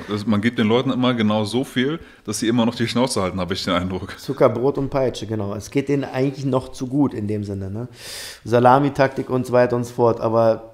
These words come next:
Speaker 2: die, ähm, das kippt irgendwann mal. Das ist irgendwann mal, ist es, also,
Speaker 1: Siehst du,
Speaker 2: ja.
Speaker 1: siehst du, was kommen dieses Jahr? Ich weiß nicht, ich,
Speaker 2: Äh,
Speaker 1: meine
Speaker 2: die
Speaker 1: Hoffnung ist für,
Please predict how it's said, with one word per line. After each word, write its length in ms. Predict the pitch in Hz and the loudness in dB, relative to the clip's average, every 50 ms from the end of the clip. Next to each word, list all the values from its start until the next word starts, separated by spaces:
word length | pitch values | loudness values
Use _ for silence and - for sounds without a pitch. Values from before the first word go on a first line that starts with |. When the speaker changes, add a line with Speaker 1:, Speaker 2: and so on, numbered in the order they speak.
| - _ | -14 _
Speaker 2:
die, 280 | 123 123 120 113 107 107 - - - _ _ _ - _ _ | -4 -2 -2 -2 -4 -6 -10 -20 -20 _ _ _ -20 _ _
ähm, 380 | 113 110 107 107 110 107 101 107 107 107 _ - - - - - - - - - - - - _ _ _ _ _ _ | -4 -4 -2 -2 -4 -6 -6 -8 -12 -18 _ -20 -20 -20 -20 -20 -20 -20 -20 -20 -20 -20 -20 _ _ _ _ _ _
das 340 | - - - - - - - - _ _ _ _ _ _ _ _ _ _ | -12 -12 -10 -12 -14 -16 -20 -20 _ _ _ _ _ _ _ _ _ _
kippt 340 | - 160 - - - - - | -2 -2 -2 -2 -8 -14 -8
irgendwann 340 | - 123 117 101 104 95 | -6 -6 -6 -6 -6 -8
mal. 140 | 92 90 92 101 | -8 -8 -8 -8
Das 120 | 98 98 | -8 -6
ist 380 | 107 120 - - - - - _ | -6 -8 -8 -8 -12 -14 -12 _
irgendwann 340 | - 113 110 104 110 104 104 | -6 -6 -4 -2 -2 -2 0
mal, 420 | 104 101 104 104 107 104 98 98 - - | 0 0 0 0 0 0 -2 -4 -4 -6
ist 120 | 101 98 | -4 -2
es, 280 | 107 107 101 - - - | -2 -4 -4 -6 -10 -8
also, 220 | - 110 110 101 | -6 -6 -4 -2
Speaker 1:
Siehst 160 | 104 104 98 | -2 0 4
du, 40 | 113 | 6
Speaker 2:
ja. 180 | 135 151 151 123 | 6 8 8 6
Speaker 1:
siehst 100 | 110 - | 4 2
du, 60 | 135 | 0
was 100 | 117 - | 0 0
kommen 200 | - 120 120 151 | -2 -2 -2 0
dieses 160 | 147 135 123 | -2 -2 0
Jahr? 120 | 139 131 120 | 0 -2 0
Ich 80 | 117 | 0
weiß 160 | 117 117 120 | 0 -2 -2
nicht, 100 | 135 131 135 110 | 0 -4 -4 -4
ich, 120 | 127 - - | -4 -4 -2
Speaker 2:
Äh, 60 | 131 | 2
Speaker 1:
meine 180 | 123 135 160 147 | 2 4 4 4
Speaker 2:
die 60 | 113 | 2
Speaker 1:
Hoffnung 260 | 175 - - 190 175 | 0 0 0 -2 -2
ist 120 | 160 160 | -2 -4
für, 180 | - - 147 139 | -4 -4 -6 -6